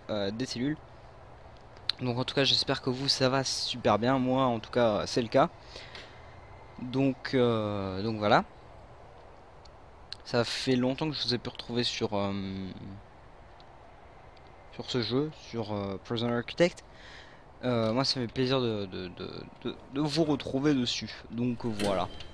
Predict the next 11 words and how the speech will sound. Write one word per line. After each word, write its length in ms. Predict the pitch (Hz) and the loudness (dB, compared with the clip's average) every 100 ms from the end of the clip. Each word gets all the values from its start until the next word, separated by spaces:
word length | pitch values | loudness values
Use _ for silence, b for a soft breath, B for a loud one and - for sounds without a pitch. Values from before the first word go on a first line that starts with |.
| - - - - - - - - - - - - - - | -16 -16 -16 -18 -18 -20 -20 -20 -20 -20 -16 -16 -16 -12
Parce 160 | - | -10
que 220 | - 104 101 | -6 -6 -6
je 120 | 104 | -6
vais 200 | 101 104 | -4 -4
bientôt 320 | 107 110 120 | -2 -2 -4
commencer 440 | 110 123 120 - | -2 0 2 2
le 140 | 117 110 | 0 0
let's 200 | 110 - | -2 -2
play 200 | - 117 | -4 -4
sur, 300 | - 107 98 | -2 -4 -2
euh, 360 | 92 95 87 | 0 2 0